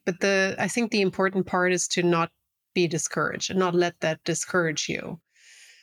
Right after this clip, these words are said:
because nobody can win all the time. I don't get my way all the time.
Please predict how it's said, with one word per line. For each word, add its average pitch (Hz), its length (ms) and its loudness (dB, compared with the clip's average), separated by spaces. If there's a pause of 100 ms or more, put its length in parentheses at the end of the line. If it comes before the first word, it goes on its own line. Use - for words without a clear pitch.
(200)
because 180 280 -4
nobody 226 400 2
can 208 280 0
win 202 200 2
all 175 240 0
the 170 120 -2
time. 147 400 -8 (320)
I 233 160 2
don't 220 200 2
get 185 160 -2 (360)
my 180 260 4
way 160 400 0
all 156 240 2
the 156 80 -6
time. 175 380 -6